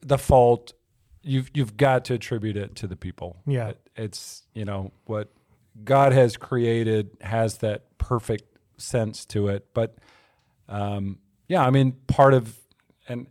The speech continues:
Speaker 1: and it doesn't say, the authors say it sp-, specifically here that it was faulty or flawed.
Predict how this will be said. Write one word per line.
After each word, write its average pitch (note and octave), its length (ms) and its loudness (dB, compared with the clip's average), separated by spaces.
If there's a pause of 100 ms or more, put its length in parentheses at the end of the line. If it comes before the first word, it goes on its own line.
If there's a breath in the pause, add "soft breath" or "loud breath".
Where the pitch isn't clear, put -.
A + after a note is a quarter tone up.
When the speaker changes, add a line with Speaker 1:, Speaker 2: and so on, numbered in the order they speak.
Speaker 1:
and A2 340 -6 (180)
it C3 120 -12
doesn't F3 360 2
say, D3 280 -2
the C3 120 4
authors A#2+ 280 0
say A#2 240 0 (160)
it C3 180 -12 (320)
sp-, - 320 -18
specifically B2+ 640 -6
here A2+ 160 -4
that G#2+ 180 -6
it A2 140 -6
was G2+ 400 -12 (560)
faulty A#2+ 720 2 (180)
or G2+ 100 -12
flawed. G#2+ 600 0